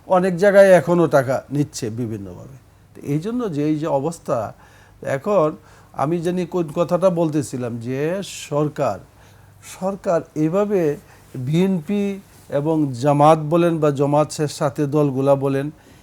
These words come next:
এইগুলার উপরে দোহাই দিয়া সরকার তাদের, আহ, ক্ষমতাকে বিলম্বিত করা। আহ, কারণ ক্ষমতা কিন্তু আমি বলি এখন কিন্তু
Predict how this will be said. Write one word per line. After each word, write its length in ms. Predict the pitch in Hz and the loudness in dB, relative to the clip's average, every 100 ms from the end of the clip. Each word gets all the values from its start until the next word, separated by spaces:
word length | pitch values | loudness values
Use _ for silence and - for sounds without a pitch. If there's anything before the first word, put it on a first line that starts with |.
| - - | -20 -8
এইগুলার 460 | 139 143 170 180 185 | -4 -2 4 4 4
উপরে 340 | 151 175 165 | 0 -2 0
দোহাই 440 | 139 143 151 165 | -2 0 2 2
দিয়া 420 | 151 160 151 165 208 - - - | 2 2 4 2 0 -8 -20 -14
সরকার 480 | - 151 139 143 131 - - - | -4 -4 0 0 0 -6 -20 -8
তাদের, 360 | 139 131 151 151 | -4 0 0 -2
আহ, 580 | - - _ - 131 | -8 -20 _ -6 -4
ক্ষমতাকে 600 | 123 170 151 143 143 135 139 | -4 -2 -2 -2 -4 -6 -4
বিলম্বিত 560 | 135 160 160 147 139 | 0 0 0 -2 -2
করা। 320 | 127 113 107 | -6 -4 -6
আহ, 680 | 98 - - - - 135 139 117 | -8 -14 -20 -20 -12 -4 -2 -2
কারণ 260 | 165 160 127 - - - | -2 -2 -6 -14 -20 -14
ক্ষমতা 420 | - 185 202 202 | 0 2 2 0
কিন্তু 520 | 175 185 180 220 226 214 | 0 -2 -4 -4 -4 0
আমি 240 | 165 180 | 2 2
বলি 240 | 208 214 214 | 2 2 2
এখন 400 | 156 165 214 202 | 2 2 2 -2
কিন্তু 500 | 220 190 190 214 | -4 -6 -4 -6